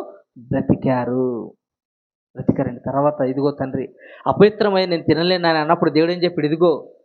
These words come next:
నువ్వు మనుషుల మలము ద్వారా కాకుండా నేను వండుకోవాలి, పశువుల మలము ద్వారా నువ్వు వండుకోమన్నాడు."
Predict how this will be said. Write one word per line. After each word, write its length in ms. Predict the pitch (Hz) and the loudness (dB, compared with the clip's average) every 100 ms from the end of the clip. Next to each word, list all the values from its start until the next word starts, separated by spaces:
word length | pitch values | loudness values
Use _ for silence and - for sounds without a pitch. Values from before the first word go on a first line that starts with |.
| _ - | _ 0
నువ్వు 160 | 165 160 | 2 4
మనుషుల 480 | 151 196 208 233 | 4 4 4 2
మలము 840 | 214 175 190 247 247 208 214 208 - | 4 4 4 4 2 -2 -4 -8 -4
ద్వారా 240 | 147 156 160 | 2 2 2
కాకుండా 440 | 147 139 151 139 139 - _ 139 | -2 -2 -2 0 -2 -8 _ -2
నేను 140 | 151 - _ _ | 0 -2 _ _
వండుకోవాలి, 680 | 123 131 135 139 127 123 120 | -4 2 2 4 2 2 -2
పశువుల 480 | 117 143 170 160 156 | 2 2 2 2 0
మలము 420 | 147 135 147 151 | 2 0 2 0
ద్వారా 240 | 143 139 131 | 2 2 0
నువ్వు 240 | 131 127 | -2 -2
వండుకోమన్నాడు." 720 | 127 127 131 120 110 104 - | 0 -2 -2 -2 -4 -6 -12